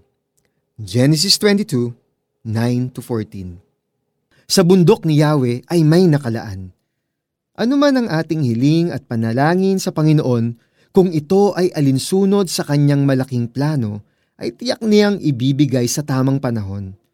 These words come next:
At kung matanggap na natin ito, magpasalamat tayo at patuloy na magtiwala sa Panginoon, anuman ang susunod na ipagawa niya sa atin, sapagkat siya ay mabuti at banal.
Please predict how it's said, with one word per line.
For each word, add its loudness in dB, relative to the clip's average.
At -6
kung 2
matanggap 0
na 2
natin 2
ito, -4
magpasalamat -2
tayo -2
at -10
patuloy -4
na -2
magtiwala -4
sa -8
Panginoon, -4
anuman 4
ang 0
susunod 2
na -2
ipagawa 2
niya 0
sa -8
atin, -8
sapagkat -6
siya -2
ay -2
mabuti -2
at -10
banal. -6